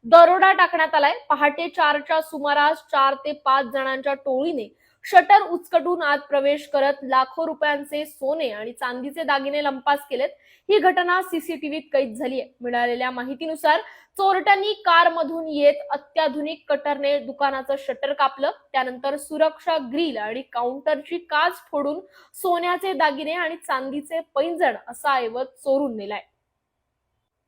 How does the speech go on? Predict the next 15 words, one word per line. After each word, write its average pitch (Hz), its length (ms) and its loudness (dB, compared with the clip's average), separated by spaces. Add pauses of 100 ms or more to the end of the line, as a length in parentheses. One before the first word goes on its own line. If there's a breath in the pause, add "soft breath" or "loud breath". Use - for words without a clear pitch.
(840)
दरम्यान, 294 460 4
स्थानिक 330 560 -2
नागरिकांना 330 720 2
संशय 320 360 0
आल्याने 311 380 0
त्यांनी 302 300 -4
आरडाओरडा 285 680 2
केला. 285 280 0 (360)
दुकानदार 370 640 6
वैभव 320 420 6
जोशी 320 400 -2
यांनी 247 240 -6
गॅलरीतून 349 680 4 (340 loud breath)
चोरट्यांना 403 600 2
पाहून 349 400 2